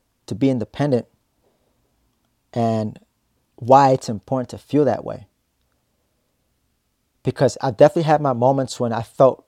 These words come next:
when I was, like, especially, like, trying to figure out cooking and stuff like that and, and grocery shopping. <laughs> I definitely had those moments. I was kind of teary-eyed. I was just, like, a little bit, uh, concerned. I wasn't really sure. I didn't felt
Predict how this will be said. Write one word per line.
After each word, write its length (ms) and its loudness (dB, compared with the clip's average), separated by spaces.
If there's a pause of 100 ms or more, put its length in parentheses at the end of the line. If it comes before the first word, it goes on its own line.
(140)
when 160 -4
I 100 4
was, 180 0
like, 180 -2
especially, 340 2
like, 200 4
trying 160 -4
to 40 -4
figure 280 -2
out 180 0
cooking 300 -2
and 80 -4
stuff 180 -6
like 180 -4
that 200 0
and, 160 -4
and 180 -12
grocery 300 2
shopping. 460 -4 (680)
<laughs> 680 -20
I 140 -2
definitely 300 6
had 220 4
those 180 6
moments. 420 4
I 60 6
was 140 4
kind 180 -4
of 120 -4
teary-eyed. 500 2
I 80 2
was 140 -2
just, 160 -6
like, 140 2
a 40 -2
little 140 2
bit, 120 4
uh, 420 -12 (180)
concerned. 680 2
I 80 -4
wasn't 240 2
really 120 -4
sure. 520 2 (520)
I 120 -4
didn't 160 -4
felt 320 2